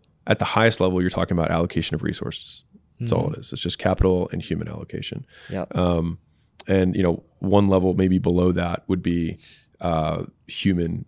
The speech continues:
Speaker 1: ta-, like, human capital, which
Speaker 2: Yep.
Speaker 1: is how are we going to attract talent? How are we gonna train talent? How are we gonna get compounding returns on talent? Uh, because, you know, I, I like the saying, but, um, you're just one great hire away from all of the money that you want.
Speaker 2: Yep.
Speaker 1: Uh, but the thing is, is that I think the catch of that, that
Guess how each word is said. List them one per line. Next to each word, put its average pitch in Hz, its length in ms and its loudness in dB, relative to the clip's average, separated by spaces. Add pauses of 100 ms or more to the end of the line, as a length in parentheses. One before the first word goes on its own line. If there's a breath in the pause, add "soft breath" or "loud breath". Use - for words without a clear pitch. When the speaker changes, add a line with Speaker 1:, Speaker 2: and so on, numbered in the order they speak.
Speaker 1:
ta-, - 200 -8
like, 90 220 -4
human 82 160 -2
capital, - 400 -14 (140)
which 101 140 -4
Speaker 2:
Yep. 95 60 0
Speaker 1:
is 90 80 -4
how 98 140 4
are 98 60 6
we 98 100 4
going 92 120 -2
to 90 80 -2
attract 85 340 -6
talent? 82 260 -6
How 78 60 -2
are - 20 -2
we 82 80 -2
gonna 82 120 -6
train 85 260 -4
talent? 82 360 -8 (300 soft breath)
How - 100 2
are 92 40 6
we 92 60 4
gonna 90 100 -2
get - 40 -14
compounding 87 440 -4
returns 85 340 -6
on 82 200 -6
talent? 85 320 -8 (480 soft breath)
Uh, 90 160 4
because, 92 380 2
you 98 80 0
know, 92 80 0
I, 101 140 4 (120)
I 101 60 4
like 95 220 4
the - 80 -2
saying, 87 420 0
but, 87 140 4
um, 85 260 -2 (220)
you're 101 120 2
just 101 180 0
one 98 160 2
great 90 220 2
hire 92 220 2
away 85 240 0
from 85 440 -4
all 82 200 0
of 85 100 -6
the 85 200 -4
money 85 200 -2
that 82 140 -4
you 85 100 -6
want. 85 220 -4 (320 loud breath)
Speaker 2:
Yep. - 240 -8
Speaker 1:
Uh, 80 340 0 (280)
but 95 100 2
the 95 80 -2
thing 127 200 2
is, 98 120 4
is 85 140 -2
that 90 280 2
I - 60 -4
think 95 140 0
the - 60 -4
catch - 540 0
of 90 300 2
that, 87 380 -2
that 90 240 2